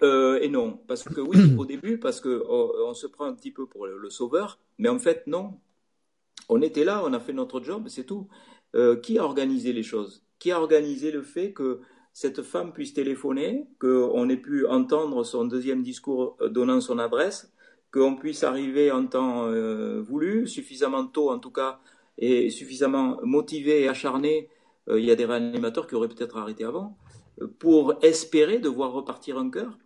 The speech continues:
Speaker 1: Donc c'est pas nous, euh,
Speaker 2: Ouais.
Speaker 1: qui avons décidé tout ça. Je pense que nous, on est là avec notre savoir,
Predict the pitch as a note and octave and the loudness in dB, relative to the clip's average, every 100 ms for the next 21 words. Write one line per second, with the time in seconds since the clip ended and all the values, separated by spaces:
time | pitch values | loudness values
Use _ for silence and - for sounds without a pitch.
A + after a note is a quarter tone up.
0 | _ _ C3+ B2+ E3+ F3 G3+ B3+ F3 A#2 | _ _ -6 -4 -4 -2 -2 0 2 2
1 | G#2+ G#2 A#2+ A2+ A2+ A#2 A2+ A2 G#2+ G2+ | 0 -2 -2 -2 -2 -4 -6 -8 -8 -10
2 | - F2+ - _ _ _ _ - - D#3+ | -16 -16 -18 _ _ _ _ 0 2 4
3 | - C3 B2+ D#3 D#3 B2+ A#2 B2+ F#3+ F#3 | 4 6 6 6 6 8 6 4 0 -2
4 | A#2 B2 A2+ G#2+ A2+ - G#2+ A2 F3 G3 | -4 -4 -4 -6 -8 -8 -8 -6 -8 -10